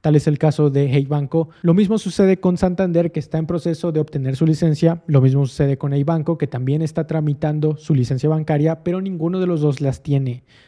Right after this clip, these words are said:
Así que al día de hoy no existe una fintech que tenga una licencia bancaria para poder ofrecer todo tipo de productos como lo hace la banca tradicional. Y si bien ya hay muchísimas fintechs que están reguladas ante la Comisión Nacional Bancaria y de Valores,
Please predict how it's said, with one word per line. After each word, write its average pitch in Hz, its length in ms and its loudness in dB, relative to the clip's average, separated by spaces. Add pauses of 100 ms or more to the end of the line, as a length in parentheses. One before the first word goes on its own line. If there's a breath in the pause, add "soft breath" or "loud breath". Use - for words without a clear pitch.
Así 160 220 -4
que 170 340 -2
al 127 200 -2
día 190 180 -2
de 190 100 -2
hoy 175 240 2 (120)
no 160 100 -4
existe 196 640 -6
una 196 180 -4
fintech 180 540 -4
que 147 100 0
tenga 151 220 0
una 147 120 0
licencia 135 440 -2
bancaria 143 480 0 (340 soft breath)
para 170 220 -2
poder 147 240 4
ofrecer 151 480 2 (120)
todo 131 220 0
tipo 143 260 0
de 135 100 2
productos 143 520 4
como 127 240 -4
lo 120 140 0
hace 123 180 -2
la 131 100 0
banca 123 280 -2
tradicional. 123 760 -2
Y 160 60 -2
si 196 100 6
bien 208 180 2
ya 220 80 2
hay 220 80 2
muchísimas 202 600 0
fintechs 185 420 0
que 165 120 -4
están 156 260 -2
reguladas 151 560 2
ante 147 180 -2
la 131 120 0
Comisión 139 340 -2
Nacional 147 320 0
Bancaria 139 380 0
y 135 40 0
de 147 80 0
Valores, 147 480 2